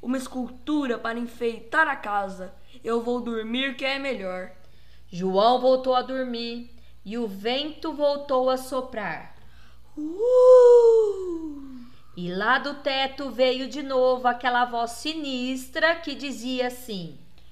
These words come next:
Speaker 1: "Eu caio, eu caio, eu caio."
Speaker 2: De novo repetiu três vezes, mas João não ficou com medo, não. Foi logo falando assim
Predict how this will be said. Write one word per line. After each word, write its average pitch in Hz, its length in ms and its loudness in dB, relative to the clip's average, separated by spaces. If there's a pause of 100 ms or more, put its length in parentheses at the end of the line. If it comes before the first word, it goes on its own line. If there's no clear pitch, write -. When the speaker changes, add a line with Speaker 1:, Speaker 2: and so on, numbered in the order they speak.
(260)
Speaker 1:
"Eu 233 440 4
caio, 214 680 -2 (140)
eu 262 480 4
caio, 262 680 -4 (100)
eu 254 340 -2
caio." 208 680 -8 (560)
Speaker 2:
De 311 240 -6
novo 226 500 2
repetiu 262 520 -6
três 339 420 -4
vezes, 175 560 -8 (340)
mas 320 360 -2
João 190 640 -2 (200)
não 370 260 0
ficou 453 340 -6
com 392 180 -6
medo, 330 300 -4
não. 233 320 -2 (400)
Foi 262 360 0
logo 277 560 2
falando 359 520 2
assim 220 600 -6